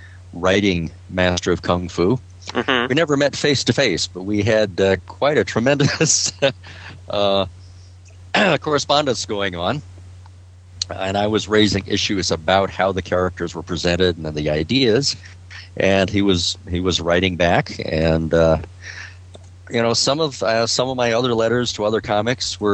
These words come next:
Speaker 1: published. Some of them were not. Um, uh, there were some where, in my zeal, I made errors, and,
Speaker 2: <laughs>
Speaker 1: uh, that was always embarrassing. Uh,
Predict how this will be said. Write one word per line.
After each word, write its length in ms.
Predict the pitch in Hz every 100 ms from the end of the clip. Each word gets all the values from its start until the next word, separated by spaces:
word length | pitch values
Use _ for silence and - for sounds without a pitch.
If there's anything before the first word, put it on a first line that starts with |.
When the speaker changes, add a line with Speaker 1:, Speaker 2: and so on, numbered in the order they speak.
| -
Speaker 1:
published. 520 | 110 104 127 160 -
Some 320 | - 92 98
of 100 | 92
them 160 | 98 90
were 160 | 90 87
not. 460 | 90 139 - - 98
Um, 420 | 85 85 85 85 85 - - - - - - - - -
uh, 240 | 87 87
there 120 | 92
were 120 | 92
some 340 | 92 98 110 175
where, 320 | 113 85 85
in 240 | - 90
my 220 | 87 85 85
zeal, 480 | 85 82 113 180
I 100 | 90
made 320 | 113 92 90 73
errors, 640 | 92 104 113 190 - - 90
and, 380 | 85 85 - 82
Speaker 2:
<laughs> 0 |
Speaker 1:
uh, 220 | 82 87
that 220 | 107 92
was 120 | 101
always 300 | 104 107 101
embarrassing. 500 | 101 95 92 90 123 - - - - - - -
Uh, 340 | 95 95 98